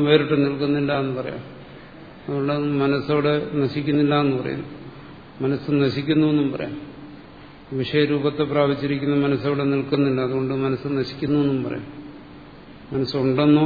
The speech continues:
ഇല്ലെന്നോ പറയാം. രണ്ടായാലും എന്താണ്, അവിടെ മനസ്സ് തുര്യനിൽ നിന്ന് അന്യമായി നിൽക്കുന്നില്ല. കാരണം ഇവിടെ പരമാർത്ഥത്തിൽ മുമ്പ് പറഞ്ഞിട്ടുണ്ട്, എന്താണ്, തുര്യനും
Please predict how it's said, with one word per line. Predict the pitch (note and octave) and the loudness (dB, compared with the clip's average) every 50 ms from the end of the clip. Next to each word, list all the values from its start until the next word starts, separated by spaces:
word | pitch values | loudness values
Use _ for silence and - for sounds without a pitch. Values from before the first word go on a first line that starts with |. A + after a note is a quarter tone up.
| D#3+ D3+ | 6 4
ഇല്ലെന്നോ | C#3+ C#3+ C#3+ D3+ D3+ D3+ D3+ C#3+ | 4 4 4 6 6 6 6 4
പറയാം. | C3 A#2+ A2+ G2+ G2 - - - - - - - - - - - - - - - - - - - - - - - - - - - | 4 2 0 -2 -4 -8 -10 -12 -12 -14 -14 -16 -16 -16 -18 -18 -18 -20 -20 -20 -20 -20 -20 -20 -20 -20 -20 -20 -20 -20 -12 -4
രണ്ടായാലും | - C3+ C3 C3+ D3 D3 D3 D3 C#3+ C#3+ C#3+ | 0 2 2 4 6 6 6 6 6 4 4
എന്താണ്, | C#3+ C#3 C#3 C#3 C3+ C3+ | 4 4 4 4 2 2
അവിടെ | C3+ C3+ C3 C3+ C#3+ D#3 D3 C#3 C3 A#2 C#3 - C#3 C#3+ C#3 C3 | 2 2 2 2 2 0 0 -4 -4 -6 -8 -10 -8 -6 -2 0
മനസ്സ് | B2+ B2+ C3+ C3+ B2+ - D3 D3 C3+ B2 A#2+ A#2+ C3+ C#3 C3 - - - - - - | 2 2 2 2 0 0 0 0 0 0 -2 -4 -4 -8 -10 -12 -14 -16 -18 -16 -10
തുര്യനിൽ | - C3+ B2+ B2+ C3 C#3 C#3 C#3 C#3 C#3 C#3 | -4 -2 0 0 2 2 4 4 4 4 4
നിന്ന് | C#3 C#3 C#3 C#3+ C#3+ - - D3+ | 4 2 2 2 0 -2 -2 0
അന്യമായി | C#3 C3+ C3+ C#3 C#3 C3+ C3+ B2+ A#2 A#2 G#2+ - - - - - - | 0 2 4 4 4 4 4 4 2 2 -2 -6 -10 -14 -12 -10 -6
നിൽക്കുന്നില്ല. | C3+ B2+ A#2 - C3 C3 B2+ B2+ B2 B2+ D3 C3+ A2 - - - - - - - - - - - - - - - - - - | -6 -6 -6 -6 -6 -6 -6 -6 -6 -6 -8 -8 -8 -10 -14 -18 -20 -20 -20 -20 -20 -20 -20 -20 -20 -20 -20 -20 -20 -18 -14
കാരണം | - A#2+ A#2 B2 C3 C3+ | -10 -6 -4 -2 0 0
ഇവിടെ | C3+ C3+ C3+ C3+ C#3 D#3 F#3 - - - - - - | 0 -2 -2 -2 -4 -4 -6 -10 -14 -16 -18 -16 -10
പരമാർത്ഥത്തിൽ | - C3+ C3 C3 C3+ C#3+ D3 C#3 A2+ C#3 D3 C#3+ D3 D3+ D3+ D3+ D3+ D3 - - F#3 | -6 -2 0 2 2 2 2 0 0 0 0 0 0 0 0 0 0 0 -2 -4 -4
മുമ്പ് | D#3 D3 C#3+ C#3+ D3 C#3 D3 | -2 0 2 2 2 2 2
പറഞ്ഞിട്ടുണ്ട്, | C#3+ C3+ D3 D3+ D3 D3 D#3 C#3+ C#3 C3+ | 2 2 4 2 2 2 0 0 0 2
എന്താണ്, | C3 C3+ C3 B2+ B2 A#2 A#2 A2+ A2+ - - | 2 2 2 2 2 2 0 -2 -4 -6 -6
തുര്യനും | C3 B2 B2 C3 C3+ C#3 C#3+ C#3 C#3 D3+ | -4 -2 0 0 2 2 2 2 2 2